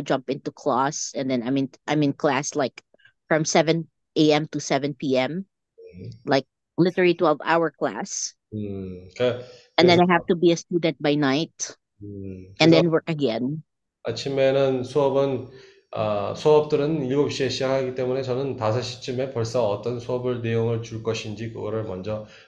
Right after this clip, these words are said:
Speaker 2: 리뷰를 하고 나서 거기서도 수업하는 것을 도와주고 나중에 또 제가 따로 일을 하는 그런 부분에서도 그 일을 보려야 되고, 아, 또 나중에 또 다시 돌아와야 됩니다. 결국은 저녁 때는요,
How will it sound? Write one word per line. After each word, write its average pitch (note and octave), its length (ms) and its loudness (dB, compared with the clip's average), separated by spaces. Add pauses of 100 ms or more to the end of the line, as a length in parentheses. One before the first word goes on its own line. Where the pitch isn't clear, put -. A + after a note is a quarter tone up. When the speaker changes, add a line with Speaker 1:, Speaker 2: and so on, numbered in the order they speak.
(100)
Speaker 2:
리뷰를 G#2 340 -8
하고 C3+ 260 -4
나서 A2 720 2
거기서도 G#2 640 -4 (680)
수업하는 B2 400 0
것을 G#2+ 500 -4
도와주고 G#2 460 -6
나중에 A#2 420 2
또 A#2 300 2 (260)
제가 A2 460 2
따로 B2 380 4
일을 A2+ 360 -4
하는 B2+ 240 -2
그런 A#2+ 260 -4
부분에서도 A2 560 -6
그 A2+ 120 -8
일을 A2 260 -6
보려야 G#2 360 -8
되고, G2+ 440 -2 (440)
아, F#2+ 360 -8
또 C3 160 0
나중에 C3 400 2
또 F#3+ 100 6
다시 E3 360 4
돌아와야 B2 400 6
됩니다. G2+ 640 -6
결국은 E3+ 500 4
저녁 E3+ 320 6
때는요, F3 600 4